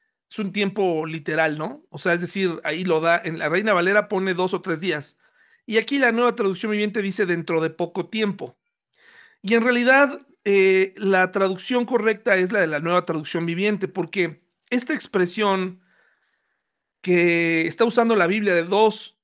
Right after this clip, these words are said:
y al tercer día, es una ex-, era una expresión común que detonaba o que lo que buscaba era que la gente entendiera que en poco tiempo, ¿no? O sea, Oseas está usando una frase coloquial para decirle,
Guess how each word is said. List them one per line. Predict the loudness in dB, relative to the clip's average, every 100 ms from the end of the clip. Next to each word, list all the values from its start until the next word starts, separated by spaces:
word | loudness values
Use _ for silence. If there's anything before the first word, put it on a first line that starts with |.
| _ -2
y | 2
al | 2 2
tercer | 0 0 2 2 2
día, | -2 -4 -8 _ _ _ _ _ _ _ _
es | -4 -2
una | -2
ex-, | 0 2
era | 2
una | 2
expresión | -2 -2 0 -2
común | -2 0 0 -2 -4 -4
que | -2 0 -2 -6 -4
detonaba | -4 -2 0 2 2 2 2 -2
o |
que | -4 -4
lo | -4 -6
que | -6 -6
buscaba | -6 -2 4 4 4 4
era | 2
que | 0 -4
la | -2
gente | -2 -2
entendiera | -4 -4 -2 0 -2
que | -4
en | -8
poco | -8 -8 -8
tiempo, | -4 -4 -4 -8 -14 _ _ _ _
¿no? | -8 -8 -8 _ _ _ _ _ _ _ _ _ _
O | -6
sea, | 0 0
Oseas | 0 0 0
está | -2 -4
usando | -2 0 0 0
una | -2
frase | 0 2 2 2 0
coloquial | 0 -2 0 -2 -2
para | -2 -4
decirle, | -4 -4 -2 -2 -2